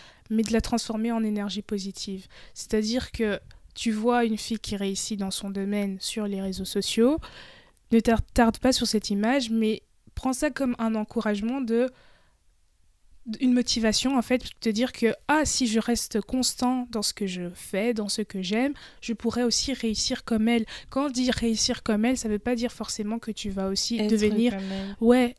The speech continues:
Speaker 1: être comme elle, influenceuse avec des
Speaker 2: Ouais.
Speaker 1: milliers d'abonnés, tu vois. Mais ça peut être juste le schéma qu'elle a utilisé. Genre, par exemple, elle se disait que tous les matins, à cinq heures, je vais courir, et puis je vais, euh, filmer ma vidéo tous les mardis et tout ça.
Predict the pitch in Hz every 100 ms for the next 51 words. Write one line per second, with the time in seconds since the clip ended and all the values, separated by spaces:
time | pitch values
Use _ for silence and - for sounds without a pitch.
0 | - 226 - 226 214 214 226 226 208 -
1 | 214 202 - 226 208 190 220 220 208 214
2 | 208 214 202 196 190 196 202 - 196 196
3 | 220 - - - 214 208 214 - 247 240
4 | 233 277 - - 233 220 - 240 240 254
5 | 240 214 208 - 208 202 208 226 202 -
6 | 190 196 214 214 196 - - 202 214 -
7 | 196 - 240 233 214 208 226 226 - -
8 | - - 208 - 220 - 214 196 202 -
9 | 214 220 226 226 - - - 214 - 220
10 | 220 214 208 196 208 202 202 202 196 190
11 | - - - - - 220 214 214 208 208
12 | 196 214 214 - 220 214 202 190 - 220
13 | 208 202 226 220